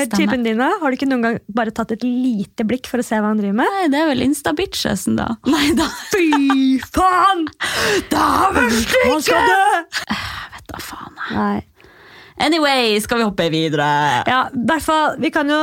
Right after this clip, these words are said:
Speaker 1: eneste jeg har skrevet opp her nå, er faktisk noen tips til hvordan vi kan være mindre på telefonen. Fordi at det tenkte jeg, det var bra for meg. Jeg blir lykkeligere av det.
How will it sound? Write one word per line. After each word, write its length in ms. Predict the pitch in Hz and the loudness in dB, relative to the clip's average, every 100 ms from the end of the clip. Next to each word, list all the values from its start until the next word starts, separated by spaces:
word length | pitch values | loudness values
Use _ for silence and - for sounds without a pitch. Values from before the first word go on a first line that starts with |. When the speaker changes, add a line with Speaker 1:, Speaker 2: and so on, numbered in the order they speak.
| 311 - - _ 294 | 0 -2 -6 _ -2
Speaker 1:
eneste 240 | 269 269 | 0 -2
jeg 60 | 285 | -2
har 20 | |
skrevet 280 | 277 226 233 | -2 -2 -2
opp 80 | 269 | 0
her 80 | 254 | 0
nå, 80 | |
er 160 | 294 262 | 0 0
faktisk 240 | 254 - | -2 -4
noen 160 | 277 285 | -2 -2
tips 380 | - 349 - - | -4 -6 -6 -4
til 80 | 254 | -2
hvordan 140 | 254 | 0
vi 60 | 254 | 0
kan 80 | 269 | 0
være 160 | 254 240 | 0 0
mindre 240 | 226 208 214 | -2 -2 -2
på 80 | |
telefonen. 560 | 247 277 262 254 339 339 - - - | -4 -2 -2 0 0 -2 -6 -18 -20
Fordi 220 | - 269 269 | -6 -2 -2
at 180 | - 233 | -2 -2
det 80 | 262 262 | -2 -2
tenkte 320 | 226 202 214 | -2 0 0
jeg, 80 | 208 | 0
det 140 | 220 | 0
var 160 | 220 226 220 | 0 0 0
bra 160 | 202 | -2
for 160 | 151 226 | -2 -2
meg. 160 | 247 403 | 0 2
Jeg 100 | 330 | 0
blir 140 | 254 254 | 0 -2
lykkeligere 380 | - 233 208 196 | -2 -2 0 0
av 80 | 208 | 2
det. 380 | 330 427 349 | 2 2 0